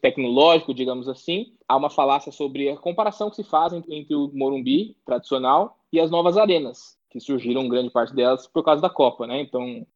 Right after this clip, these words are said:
mesmo a do Porco lá, que não é por causa da Copa, veio, a do Corinthians por causa da Copa veio, enfim. É uma, é uma comparação que há e que realmente há pontos pra lá e pra cá. E aí eu acho que é uma discussão que vale a pena entender a opinião de vocês.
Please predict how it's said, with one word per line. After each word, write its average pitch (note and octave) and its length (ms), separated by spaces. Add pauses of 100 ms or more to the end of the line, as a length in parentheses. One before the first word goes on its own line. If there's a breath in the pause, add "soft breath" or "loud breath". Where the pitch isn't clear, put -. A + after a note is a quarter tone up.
mesmo B2+ 280
a B2 40
do B2 120
Porco B2+ 300
lá, A#2+ 140
que - 80
não B2 120
é A#2+ 60
por - 80
causa B2 160
da C#3 80
Copa, E3+ 400
veio, F3 380
a C3+ 60
do B2+ 180
Corinthians B2+ 420
por - 120
causa A#2+ 180
da A#2+ 60
Copa A#2+ 300
veio, F#3 500 (200)
enfim. C3+ 420 (340)
É B2+ 80
uma, D3 280
é C#3 60
uma D3 160
comparação D#3 500
que D3+ 220
há F3 320
e D3+ 60
que C#3 160
realmente D3 460
há C3+ 140 (220)
pontos C#3+ 260
pra C3 160
lá C3 120
e B2+ 40
pra C#3+ 140
cá. D#3+ 340 (320)
E C#3 140
aí D#3 200
eu G3+ 60
acho A3 120
que A3+ 60
é - 20
uma A3+ 100
discussão A3 300
que A3 60
vale A3 140
a G#3 40
pena G#3+ 180
entender G3 300
a G3+ 40
opinião F#3+ 240
de F#3 80
vocês. E3+ 720